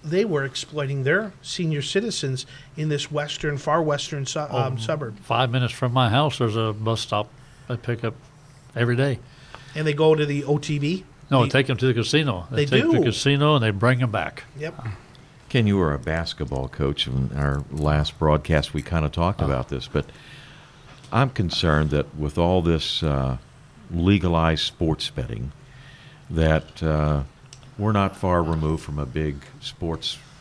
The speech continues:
Speaker 3: gambling corruption probe. Uh, I, I'm worrying about the integrity of the game. I wanna be able to watch a game and know that it's not
Speaker 1: Are,
Speaker 3: gonna
Speaker 1: are you
Speaker 3: be
Speaker 1: saying
Speaker 3: fixed.
Speaker 1: Pete
Speaker 2: Those
Speaker 1: Rose was just the t-, tip of the, the iceberg?
Speaker 2: Yeah,
Speaker 3: Yeah.
Speaker 2: those days, those days are over. Matter of fact, that's why for years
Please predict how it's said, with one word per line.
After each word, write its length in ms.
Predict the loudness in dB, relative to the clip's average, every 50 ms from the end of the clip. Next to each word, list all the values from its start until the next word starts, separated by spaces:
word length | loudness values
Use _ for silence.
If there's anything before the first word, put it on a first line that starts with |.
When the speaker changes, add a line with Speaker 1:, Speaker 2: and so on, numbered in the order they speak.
| -20 -20 -20 -20 -20 -20 -20 -20 -10
Speaker 3:
gambling 680 | -6 -2 -2 0 -2 -2 -4 -6 -6 -6 -6 -8 -10 -14 -16 -20 -20 -20 -20 -20 -20 -20 -20 -18
corruption 560 | -12 -8 -6 -6 -6 -6 -6 -6 -6 -6 -6
probe. 360 | -8 -8 -8 -8 -8 -8 -10 -12 -14 -18 -20 -20 -20 -20 -20 -20 -20 -20 -18 -16 -14 -14 -14 -16 -16 -16 -16 -14
Uh, 260 | -12 -10 -8 -8 -8 -6
I, 200 | -4 -2 -2 -2
I'm 200 | -2 -4 -4 -2
worrying 240 | -2 -2 -2 -2 -4 -2
about 280 | 0 0 2 2 0
the 140 | -2 -2 -2
integrity 560 | -4 -4 -6 -8 -6 -6 -4 -2 -2 -2 -2 -2
of 40 | -2
the 60 | -2
game. 260 | -2 -4 -6 -8 -8 -8
I 140 | -6 -4 -2
wanna 180 | -2 -2 -2 0
be 180 | 0 0 2
able 140 | 2 2 0
to 60 | 0 0
watch 360 | -2 0 0 -2 -2 -2 -6
a 40 | -8
game 300 | -6 -4 -4 -2 -4 -4
and 100 | -4 -4
know 340 | -2 -2 0 -2 -2 -4 -6 -10 -16 -20 -20 -20 -20 -10 -6
that 120 | -4 -2
it's 340 | -2 -4 -4 -6 -8 -8 -10 -12 -16 -18 -16 -10 -6 -2
not 180 | -2 0 0
Speaker 1:
Are, 40 | 0
Speaker 3:
gonna 200 | 0 0 0 2 2
Speaker 1:
are 20 |
you 60 | 2
Speaker 3:
be 60 | 0 0
Speaker 1:
saying 180 | 0 2 2
Speaker 3:
fixed. 420 | 2 0 0 -2 -4 -8 -8 -6 0
Speaker 1:
Pete 80 | 2
Speaker 2:
Those 220 | 4 6 6 6 6
Speaker 1:
Rose 280 | 6 6 6 4 2
was 140 | -2 -2 -2
just 220 | -2 -2 -4 -4
the 80 | -4 -6
t-, 200 | -6 -4 -4 -4
tip 280 | -2 -2 -2 -2 0 0
of 80 | 2
the, 220 | 2 2 0 0 -4
the 160 | -4 0 2 2
iceberg? 560 | 2 2 0 0 2 2 2 2 0 -2 -2
Speaker 2:
Yeah, 160 | 0 0 0
Speaker 3:
Yeah. 60 | 2
Speaker 2:
those 240 | 2 2 2 2 2
days, 460 | 0 2 4 4 4 4 2 0 -2
those 340 | -4 -2 0 0 0 0 0
days 200 | 2 2 4 2
are 80 | 2 2
over. 200 | 0 2 2 2
Matter 140 | 2 2 0 2
of 40 |
fact, 200 | 2 0 0 0 0
that's 200 | -2 -2 -2 -2
why 200 | 0 0 0 0
for 120 | 0 -2
years 520 | 0 2 2 4 4 4 4 2 0 -4